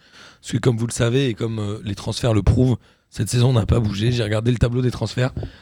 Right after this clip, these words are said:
il y avait que des retours de prêt ou des fins de prêt. J'avais l'impression d'être, euh, en hiver, au mercato d'hiver. Je vous rappelle que le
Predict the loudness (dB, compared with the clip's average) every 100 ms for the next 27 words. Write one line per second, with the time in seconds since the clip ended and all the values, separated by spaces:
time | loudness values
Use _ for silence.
0 | -8 -4 0 2 4 4 4 4 2 4
1 | 4 4 4 0 0 2 2 4 4 2
2 | 2 2 0 -6 _ _ _ _ _ 0
3 | 2 4 2 2 4 4 4 2 -2 -20
4 | -20 -18 -6 -4 -2 -2 0 0 2 0
5 | -2 -12 -20 -20 -20 -14 -4 4 6 6
6 | 6 2 2 4 8 8 8 8 6 4
7 | 6 8 8 8 6 4 2 -2